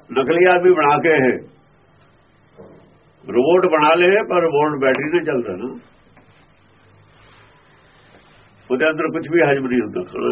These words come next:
ਨਹੀਂ, ਦਿਮਾਗ ਨਹੀਂ ਉਹਦੇ ਅੰਦਰ। ਉਹ ਗੱਲ ਹੋਰ ਹੈ, ਇਹ ਹੋਰ ਹੈ। ਹਾਂਜੀ।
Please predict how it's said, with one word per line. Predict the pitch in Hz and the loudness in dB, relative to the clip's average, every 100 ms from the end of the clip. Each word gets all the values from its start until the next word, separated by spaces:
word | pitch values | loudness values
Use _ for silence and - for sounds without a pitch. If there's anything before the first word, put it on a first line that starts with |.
| 120 | -6
ਨਹੀਂ, | - - _ _ _ _ _ _ _ _ _ _ | -12 -20 _ _ _ _ _ _ _ _ _ _
ਦਿਮਾਗ | - 117 151 180 | -6 0 2 2
ਨਹੀਂ | 160 123 | 2 -2
ਉਹਦੇ | 90 | -2
ਅੰਦਰ। | 92 - - _ _ _ _ _ _ _ _ _ _ _ _ _ _ _ _ - | -8 -10 -18 _ _ _ _ _ _ _ _ _ _ _ _ _ _ _ _ -10
ਉਹ | 156 | -2
ਗੱਲ | 160 156 | 0 0
ਹੋਰ | 113 131 117 | 2 2 2
ਹੈ, | - - - _ | -4 -14 -20 _
ਇਹ | 123 120 | -4 -2
ਹੋਰ | 101 92 | -4 -6
ਹੈ। | - - _ _ _ | -8 -20 _ _ _
ਹਾਂਜੀ। | 107 101 | -8 -8